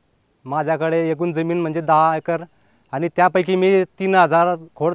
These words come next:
तीन एकरमध्ये लावलेले आहेत आणि अरेना चॉकलेट हे मी फवारणी केली आणि त्या खालतून त्याला हिमालय केलनेट आणि रिलिजिंग, रिलिजरची ड्रिचिंग केलेली आहे. माझ्या शेजारी माझ्या मोठ्या भावाचा प्लॉट आहे, त्यांनी काही ती ड्रिचिंग वगैरे केलेली नाही आणि अरेना चॉकलेटसुद्धा वापरलेलं नाही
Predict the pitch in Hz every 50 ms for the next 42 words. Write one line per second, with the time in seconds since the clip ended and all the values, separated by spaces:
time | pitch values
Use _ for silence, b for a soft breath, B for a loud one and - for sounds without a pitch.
0 | - _ - 180 185 185 180 185 180 175 170 180 175 165 165 165 170 160 156 131
1 | 113 _ _ _ _ _ _ _ _ _ _ _ - 143 160 175 180 185 185 185
2 | 185 185 185 190 180 156 156 160 170 190 190 202 196 - 196 180 180 196 196 180
3 | 185 185 190 190 - - 147 147 151 165 175 165 - 185 185 190 185 180 190 190
4 | 170 - _ _ - 180 185 185 185 180 185 185 180 160 170 180 165 _ - -
5 | 143 151 151 151 190 185 - 185 180 185 175 151 147 147 156 170 180 180 180 170
6 | 160 156 - 165 160 170 180 175 175 175 180 175 170 180 175 165 170 185 165 170
7 | 147 139 131 143 160 165 170 170 175 160 170 185 160 165 165 156 180 185 - 175
8 | 175 175 175 180 170 156 165 190 - _ _ _ _ _ _ _ _ _ _ _
9 | _ - 151 160 170 165 196 190 147 175 160 160 175 185 185 180 180 175 185 185
10 | 180 180 180 185 160 156 165 170 175 180 185 160 165 160 180 165 175 170 170 165
11 | 165 180 - - - 170 175 180 185 - 196 185 185 - 202 202 196 190 180 160
12 | 160 175 156 190 185 185 180 185 185 180 202 196 196 196 190 185 156 120 - _
13 | _ _ _ _ - 143 147 165 170 165 175 175 180 170 190 175 - 185 170 -
14 | 139 165 165 165 156 147 180 175 175 175 180 175 175 185